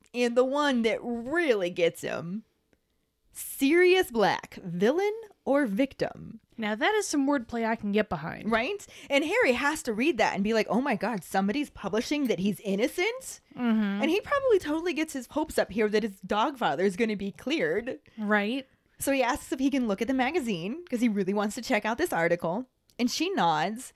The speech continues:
Speaker 1: and he flips it open and he's starting to, like, look through things and realizes when he comes across the actual title of the article that this has to be what Kingsley wanted Mister Weasley to give to Sirius, because the title is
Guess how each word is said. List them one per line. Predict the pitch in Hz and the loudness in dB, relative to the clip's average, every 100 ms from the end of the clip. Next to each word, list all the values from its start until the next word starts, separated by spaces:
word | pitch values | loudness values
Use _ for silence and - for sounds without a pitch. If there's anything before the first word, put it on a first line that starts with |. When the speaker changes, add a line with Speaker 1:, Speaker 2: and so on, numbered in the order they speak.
| _ | _
Speaker 1:
and | - 277 | -2 -2
he | |
flips | - 277 359 - | 0 -2 -2 0
it | 269 | 2
open | 208 220 220 | 2 2 0
and | 208 | 2
he's | 240 | 0
starting | - 330 294 | 0 -2 -2
to, | 285 | -2
like, | 226 202 - | -2 -4 -8
look | 208 269 - | -6 -6 -6
through | - 269 | -6 -4
things | 320 359 392 427 - - _ _ _ _ _ _ | -4 -4 -2 -6 -8 -18 _ _ _ _ _ _
and | 220 233 220 226 - - _ _ _ | -2 0 -2 -6 -10 -16 _ _ _
realizes | 214 233 254 240 208 202 196 190 202 | -8 -4 -2 0 -2 -2 -2 -4 -4
when | 202 | -2
he | 208 | 0
comes | 196 208 202 | 0 -2 -2
across | - 202 208 | 0 0 0
the | - 220 - | -6 -10 -6
actual | 269 285 - 262 202 | -4 -4 -4 -2 -2
title | 185 208 190 170 165 | -2 -2 -2 -2 -2
of | 185 | -2
the | 180 | 0
article | 160 175 180 185 156 160 160 _ _ _ _ _ _ | 2 2 0 0 0 -2 -6 _ _ _ _ _ _
that | 202 208 | 0 0
this | 277 311 | 0 -4
has | - 170 190 - | -6 -2 -2 -2
to | 202 | -4
be | 214 | 0
what | 180 175 | 0 0
Kingsley | - 196 185 165 165 | -4 -2 -2 0 -2
wanted | 165 151 156 147 | -2 -2 -4 -6
Mister | 151 - 147 | -8 -4 -6
Weasley | 156 143 - 147 151 | -4 -8 -6 -6 -4
to | 151 | -6
give | 139 151 | -4 -6
to | 151 | -10
Sirius, | - 110 73 92 - - - - | -8 -6 -4 -4 -6 -8 -10 -4
because | 262 339 262 233 | 0 2 0 -4
the | 254 | -6
title | 247 311 359 392 254 | -6 -4 0 4 4
is | 160 156 170 175 - | 4 4 2 -4 -12